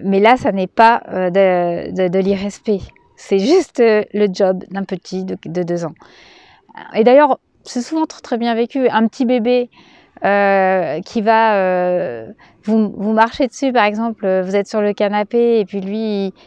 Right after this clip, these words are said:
il a vu quelque chose qui l'intéresse de l'autre côté, même si vous êtes les invités et tout ça, il va peut-être grimper, euh,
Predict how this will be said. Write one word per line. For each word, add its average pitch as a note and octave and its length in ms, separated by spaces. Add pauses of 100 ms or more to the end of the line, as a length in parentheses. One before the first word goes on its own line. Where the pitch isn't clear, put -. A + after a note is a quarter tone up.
(100)
il G#3 120
a G3+ 80
vu G#3+ 100
quelque G3 280
chose A#3 160
qui - 160
l'intéresse G3+ 460
de G3 80
l'autre G3+ 220
côté, A#3 400
même G#3 160
si A3 140
vous G3+ 120
êtes G3 120
les F#3 180
invités G3 520
et G3+ 60
tout - 120
ça, A#3+ 300
il A3+ 80
va F3+ 120
peut-être F#3+ 400
grimper, A3+ 760
euh, F3+ 80